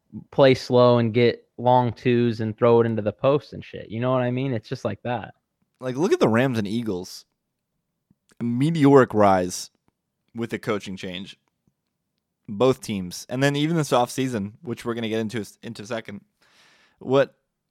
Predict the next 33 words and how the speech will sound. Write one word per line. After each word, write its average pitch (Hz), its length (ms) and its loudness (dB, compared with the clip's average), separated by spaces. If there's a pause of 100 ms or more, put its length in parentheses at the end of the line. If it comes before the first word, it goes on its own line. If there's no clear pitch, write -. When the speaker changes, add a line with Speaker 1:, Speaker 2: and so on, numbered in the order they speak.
(120)
Speaker 2:
both 151 340 6
of 120 220 0
the 120 80 4
Rams 117 320 4
and 107 100 -6
Eagles 113 320 -4
are 95 40 -12
doing, 92 420 -6 (100)
they're 110 200 0
viciously 104 840 -2
aggressive, 98 640 -4 (760)
and 123 120 0
they're 131 120 4
both 143 320 2
trading, 143 480 -4 (260)
which 120 220 -4
is 131 80 -2
something 143 400 0
that 117 220 0 (240)
these 123 220 0
N 139 100 4
F 135 100 -2
L 135 100 6
franchises 120 600 0
in 113 60 -6
the 98 60 -6
past, 110 500 -2 (800)
we 135 220 2
always, 135 320 4
as 110 240 0
fans, 107 460 2
I 107 60 0
mean, 104 280 -4